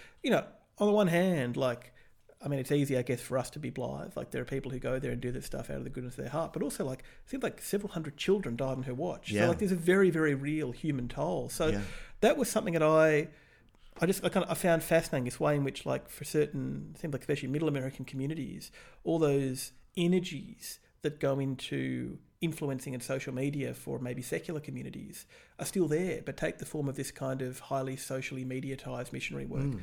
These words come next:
Speaker 1: That I
Speaker 2: In-
Speaker 1: thought was fascinating and, and unsettling.
Speaker 2: Interesting as well that there, a lot of the practice is focused on Africa,
Speaker 1: Yep.
Speaker 2: and deepest, darkest Africa,
Speaker 1: Mm.
Speaker 2: rather than their own communities, which are blighted by
Speaker 1: Well, exactly.
Speaker 2: poverty, child poverty, and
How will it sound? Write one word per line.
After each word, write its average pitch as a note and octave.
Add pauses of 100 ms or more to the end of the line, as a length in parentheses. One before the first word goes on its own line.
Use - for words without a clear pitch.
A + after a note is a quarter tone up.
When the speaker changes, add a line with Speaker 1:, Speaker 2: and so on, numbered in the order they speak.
(100)
Speaker 1:
That E3+
I F#3
Speaker 2:
In- F3+
Speaker 1:
thought F#3
was C#3+
fascinating D#3+
and, -
and E3+
unsettling. C#3+
Speaker 2:
Interesting C#3+
as G#2+
well A2+
that G#2
there, F#2+
a G#2
lot G#2
of G2+
the A#2
practice -
is A2
focused -
on F2 (300)
Africa, - (180)
Speaker 1:
Yep. D3+ (100)
Speaker 2:
and G2+
deepest, A2+
darkest G2
Africa, G2+
Speaker 1:
Mm. F#2
Speaker 2:
rather G2
than F#2+
their F#2+
own A#2
communities, F#2+
which -
are G2
blighted F#2
by F2 (120)
Speaker 1:
Well, F3
exactly. G3+
Speaker 2:
poverty, G2+
child F#2
poverty, G2+
and F2